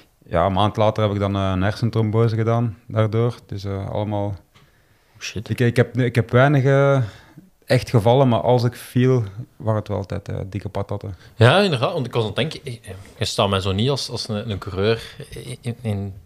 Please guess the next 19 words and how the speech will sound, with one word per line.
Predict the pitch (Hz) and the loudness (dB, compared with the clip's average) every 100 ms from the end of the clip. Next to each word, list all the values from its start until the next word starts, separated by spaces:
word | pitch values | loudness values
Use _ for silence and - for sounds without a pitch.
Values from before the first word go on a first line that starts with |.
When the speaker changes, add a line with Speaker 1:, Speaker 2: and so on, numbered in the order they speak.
| - _ - | -20 _ -8
Speaker 2:
in | 92 | -6
mijn | 92 90 | -4 -4
geheugen | 90 110 123 | -2 -2 -2
van, | 120 | -6
"Ah, | 101 117 | -6 -6
dat | 110 | -4
is | 98 | -4
iemand | 95 92 | -6 -6
dat | - | -4
veel | 101 92 | -4 -2
viel," | 87 101 135 | -2 0 0
of | 123 | -2
zo, | - 101 | -4 -4
of | 95 | -4
dat, | 101 98 101 | -4 -4 -4
dat... | 98 98 - _ | -6 -8 -14 _
Maar | 95 | -4
wel, | 98 | -2
Speaker 1:
Mm, | 107 | -4